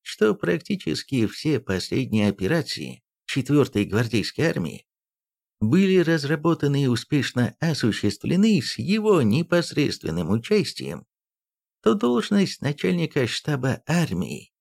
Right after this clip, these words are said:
будет ему в самый раз. По награде разберитесь сами». «Товарищ Сталин», —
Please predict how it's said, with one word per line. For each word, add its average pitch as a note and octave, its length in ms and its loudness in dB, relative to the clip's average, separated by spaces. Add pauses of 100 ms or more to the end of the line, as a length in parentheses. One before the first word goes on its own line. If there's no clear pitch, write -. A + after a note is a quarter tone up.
(380)
будет G3 360 0
ему D2 280 -2
в - 80 -12
самый D#3 380 -2
раз. - 320 -10 (840)
По E3 120 2
награде G3+ 760 0 (240)
разберитесь - 880 -2
сами». D#2 400 -6 (1120)
«Товарищ C3 400 4
Сталин», — G2+ 420 4